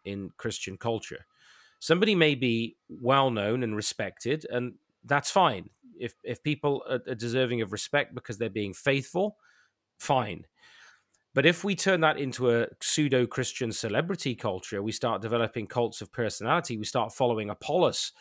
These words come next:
following people. Um, "I follow Cephas. No, I follow Apollos. No, I follow such and such, and I follow so-and-so." Then we fall into sectarianism. Um, that then tempts men followers to,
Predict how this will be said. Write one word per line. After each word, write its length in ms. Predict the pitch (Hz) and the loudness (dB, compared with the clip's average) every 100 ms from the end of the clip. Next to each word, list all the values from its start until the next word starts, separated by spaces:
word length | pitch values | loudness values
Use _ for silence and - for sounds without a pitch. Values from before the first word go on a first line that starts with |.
| - - | -20 -6
following 380 | - 135 123 110 | 0 2 2 0
people. 540 | - 202 - 135 78 - - - _ _ 123 | 0 0 2 0 0 -8 -20 -20 _ _ 2
Um, 260 | 135 127 | 4 4
"I 200 | 117 175 | 4 4
follow 320 | 170 214 185 | 6 6 6
Cephas. 580 | 156 233 254 - 147 - | 4 2 0 2 2 4
No, 120 | 190 | 4
I 200 | 190 233 | 6 4
follow 340 | - 233 226 202 | 4 6 8 8
Apollos. 640 | 131 233 247 143 - - | 8 8 8 6 2 2
No, 160 | 170 190 | 6 6
I 100 | 220 | 6
follow 280 | 220 220 | 4 4
such 300 | 196 240 226 | 6 4 4
and 80 | 196 | 0
such, 300 | 175 156 - | 4 6 4
and 80 | 147 | 2
I 140 | 208 | 2
follow 260 | - 214 208 | 6 6 6
so-and-so." 640 | 175 202 208 190 156 113 - - - - _ - | 4 4 4 4 2 2 -2 -18 -20 -20 _ 0
Then 200 | 131 165 | 6 6
we 100 | 165 | 6
fall 320 | 147 - 143 135 | 4 4 4 2
into 160 | 110 | 0
sectarianism. 1000 | - 120 - 147 156 165 170 165 185 180 _ _ - _ - | -2 -2 0 4 6 6 4 0 -4 -6 _ _ -20 _ 0
Um, 300 | 120 123 120 - | 2 2 -2 0
that 280 | 143 147 - - - | 2 2 -2 -20 -6
then 420 | 127 139 143 143 - | 2 2 2 -2 -4
tempts 540 | - 151 127 - - - _ 135 123 | 0 2 2 -4 -4 -10 _ -20 -14
men 440 | 131 120 143 156 | -4 2 4 2
followers 580 | - 151 147 143 147 123 - | 2 4 6 6 6 4 -2
to, 380 | 127 107 104 | 0 0 0